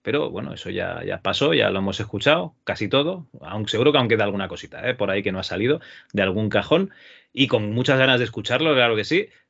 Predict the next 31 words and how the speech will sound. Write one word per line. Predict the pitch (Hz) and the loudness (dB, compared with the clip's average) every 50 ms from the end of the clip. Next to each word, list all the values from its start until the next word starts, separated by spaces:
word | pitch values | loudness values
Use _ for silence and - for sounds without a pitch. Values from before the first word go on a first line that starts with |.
| _ | _
pero | - 95 90 95 | -6 -4 -2 0
qué | 110 117 | 0 0
coño, | 104 87 87 87 92 | 0 -2 -6 -6 -6
vamos | 104 117 120 - 127 | -4 -4 -2 -2 0
a | |
meternos | 120 117 113 107 113 113 107 113 113 113 110 110 110 110 104 98 | 0 0 2 2 2 0 0 0 -2 -2 0 0 0 -2 -2 -2
de | 104 101 | -4 -4
pleno | 101 113 110 107 107 104 | -2 -2 -2 0 0 0
en | 104 | 0
los | 101 101 | 0 0
dieciséis | 98 107 104 101 98 104 101 95 92 | -2 -4 -4 -4 -4 -4 -4 -4 2
bits, | 113 139 160 165 160 143 135 | 6 6 8 8 6 4 2
en | 113 | -2
los | 104 98 - | -2 -4 -4
treinta | 107 107 101 104 | -4 -2 0 2
y | 104 | 2
dos | 113 117 110 | 2 2 2
bits, | 127 147 147 | 0 0 0
porque | - 110 90 92 | -2 -2 -2 -4
esto, | 101 - - 139 143 147 139 117 | -4 -2 0 2 2 2 2 2
eh, | 104 95 92 90 90 92 95 - | 2 0 0 -2 -2 -4 -6 -6
en | - 107 107 107 | -6 -4 -4 -4
España | 104 - - 123 131 143 147 - | -4 0 2 4 4 6 4 4
también | 104 101 113 127 139 156 | 2 2 2 4 4 4
hubo, | 156 185 208 202 - | 4 4 2 -2 -2
poquito, | - 117 117 170 185 233 240 240 - | -4 2 4 4 6 6 4 2 0
pero | - 104 98 101 | -2 -2 0 0
algo | 104 104 98 | -2 -2 -4
hubo. | 87 82 85 - - - - - - - - - - - - - - - - | -6 -6 -10 -14 -18 -20 -20 -20 -20 -20 -20 -20 -20 -20 -20 -20 -20 -20 -12
Eh, | - - 117 120 120 120 117 117 113 113 113 - - - | -2 2 4 6 6 8 8 8 8 8 6 4 0 -2
oye, | - 131 156 175 151 - - | 0 4 4 4 4 2 -2